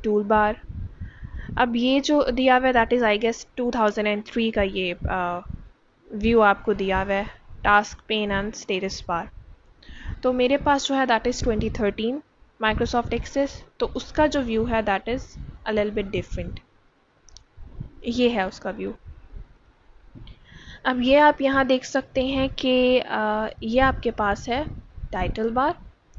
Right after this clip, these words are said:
ये है आपके पास menu bar और ये है आपके पास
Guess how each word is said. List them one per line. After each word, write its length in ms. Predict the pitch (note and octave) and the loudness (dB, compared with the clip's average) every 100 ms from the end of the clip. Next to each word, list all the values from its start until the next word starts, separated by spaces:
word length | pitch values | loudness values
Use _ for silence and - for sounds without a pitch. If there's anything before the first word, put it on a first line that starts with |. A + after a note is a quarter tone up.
| - - - - - | -18 -18 -14 -10 -6
ये 120 | A#3 A#3 | 0 2
है 80 | |
आपके 260 | A3 G3+ A3 | 2 -2 -6
पास 320 | G3+ G3 - | -4 -4 -4
menu 360 | G3 F3 F3+ G#3 | -4 -4 -4 -4
bar 340 | A#3+ C4 D4+ - | 0 -2 -4 -6
और 120 | G#3+ | -4
ये 120 | G#3 G#3 | -2 -2
है 120 | A3+ | -4
आपके 280 | F#3 - G3+ | -6 -6 -8
पास 400 | G#3+ B3 - | -4 -4 -6